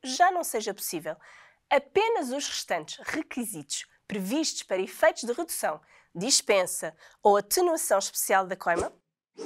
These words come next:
a título de exemplo, podemos indicar o caso em que o contribuinte é notificado de um processo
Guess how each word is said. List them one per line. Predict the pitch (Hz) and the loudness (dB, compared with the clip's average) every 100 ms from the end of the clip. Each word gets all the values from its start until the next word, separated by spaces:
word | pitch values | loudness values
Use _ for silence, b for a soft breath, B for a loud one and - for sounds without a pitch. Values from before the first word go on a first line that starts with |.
| - | -4
a | - | -2
título | 247 349 311 | 0 -2 -4
de | 220 | -4
exemplo, | 208 180 156 160 214 _ | -4 -4 -6 -6 -16 _
podemos | 262 285 349 302 | -4 0 0 -2
indicar | 240 208 - 156 185 _ _ | -6 -4 -2 -2 -4 _ _
o | 226 | -8
caso | - 285 330 254 | 2 2 4 0
em | |
que | 185 | -2
o | 196 | -2
contribuinte | 269 277 262 190 180 214 - - | 0 0 -2 -4 -4 -4 -10 0
é | 202 | 0
notificado | 220 339 - 285 240 - 151 160 - - | 0 -4 -6 -8 -6 0 0 0 -12 -8
de | 196 | -4
um | 311 | -2
processo | 311 - - 160 - - 180 | -2 -2 0 -2 -4 -8 -12